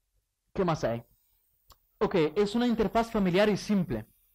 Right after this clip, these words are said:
Familiar y simple en el sentido de que, más que nada, si alguien ha trabajado con Profoto,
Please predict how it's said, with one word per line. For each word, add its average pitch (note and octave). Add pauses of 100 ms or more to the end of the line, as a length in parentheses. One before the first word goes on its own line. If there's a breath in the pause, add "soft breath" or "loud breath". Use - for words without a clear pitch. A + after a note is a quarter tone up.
(500)
Familiar F3+
y B3
simple F3+
en F#3
el F3
sentido F#3+
de A#3+
que, G3+
más A#3
que C4+
nada, F#3+
si -
alguien G#3+
ha F#3+
trabajado F#3+
con F3
Profoto, D#3